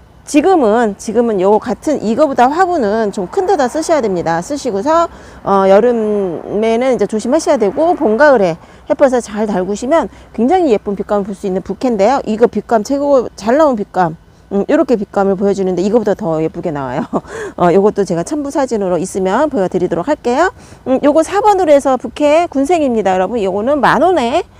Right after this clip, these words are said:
만 원에 선택하실 수 있습니다. 그 다음에 오 번입니다. 오 번은 조한 다니엘. 조한 다니엘도 요새 정말 많이 <laughs> 나오고 있습니다. 큰, 어, 목대, 꿀벅지 목대부터 해서 이렇게 가-, 가격이 착하게 나오는 빨간 포트 아가도 있는데요.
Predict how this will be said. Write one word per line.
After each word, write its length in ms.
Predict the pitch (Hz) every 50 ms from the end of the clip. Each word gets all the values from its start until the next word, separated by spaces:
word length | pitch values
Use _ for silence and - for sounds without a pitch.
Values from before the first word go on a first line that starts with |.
| - - - - -
만 200 | 196 185 208 233
원에 200 | 233 254 302 330
선택하실 480 | 330 339 330 339 - - 294 - 269 247
수 180 | - - - -
있습니다. 760 | - 196 - 208 202 190 180 190 180 185 196 214 277 330 466 - - - - - - - - - - - - - - -
그 100 | - -
다음에 220 | - 311 311 302 - -
오 140 | - 285 330
번입니다. 680 | 381 403 403 381 339 294 269 254 214 220 208 202 170 -
오 140 | - 208 208
번은 340 | 220 247 240 262 294 302 277
조한 300 | - 240 233 233 226 233
다니엘. 420 | 233 233 175 185 190 208 214 - - - - - - -
조한 300 | - 233 269 330 370 359
다니엘도 500 | 339 339 202 233 294 320 311 247 254 208
요새 420 | 202 214 - 233 214 220 247 254
정말 340 | 240 208 220 220 269 359 359
많이 240 | 320 247 202 208 262
<laughs> 20 | 269
나오고 300 | - 349 392 233 - 294
있습니다. 640 | 190 - - 392 392 392 - 180 165 160 170 175 - - - - - - -
큰, 280 | - - 403 381 359 302
어, 180 | 220 226 226
목대, 340 | 220 202 233 - - - 254
꿀벅지 500 | - - 339 359 349 370 349 - - 294
목대부터 460 | 214 202 196 214 269 269 240 247 294
해서 360 | 247 226 220 269 240 233 226 202
이렇게 600 | 196 202 214 - 233 214 214 226 277 320 349 359 - -
가-, 100 | - -
가격이 400 | - - 208 208 208 220 208 220
착하게 400 | 214 - - - - - 339 330
나오는 380 | 285 226 208 208 233 302 320 269
빨간 260 | 254 262 269 269 269 254
포트 200 | 254 226 - 254
아가도 360 | 202 175 165 190 190 202 190
있는데요. 540 | 180 185 196 220 220 196 196 226 285 285